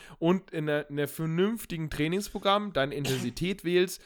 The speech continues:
dann bleibt deinem Körper nichts anderes übrig, als zu wachsen. Da, da, da, da, das geht halt nicht. <laughs> Also, das, das ist das Ding. Du musst vernünftig essen, und dann musst du vernünftig trainieren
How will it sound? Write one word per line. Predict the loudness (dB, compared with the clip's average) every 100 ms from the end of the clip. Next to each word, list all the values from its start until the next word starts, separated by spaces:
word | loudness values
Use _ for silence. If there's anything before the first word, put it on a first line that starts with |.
| -20 -4
dann | -2 2
bleibt | 4 6 4 2
deinem | 2
Körper | 4 4 6 2
nichts | 2 -2 -4
anderes | -4 0 2 2 0
übrig, | -2 0 0 -2 -4
als | -6 -6
zu | -6
wachsen. | -6 -6 -10 -12 -18 _ _ _ _ -8 -2
Da, | -2
da, | 0 -2 -2 0
da, | 0
da, | 0 -4 -6 -8
das | -4 2
geht | 4
halt | 4 2
nicht. | -2 -10 -20 -12 -6 0
<laughs> | 4 6 4 -2 4
Also, | 8 8
das, | 8 4 4 0
das | -2
ist | 0
das | 4
Ding. | 6 6 2
Du | 0
musst | 2 2
vernünftig | 2 2 2 2
essen, | 2 4 2 -2 -6 _ _ _ _
und | 4
dann | 4
musst | 4
du | 0
vernünftig | 0 0 0 -2
trainieren | 0 2 2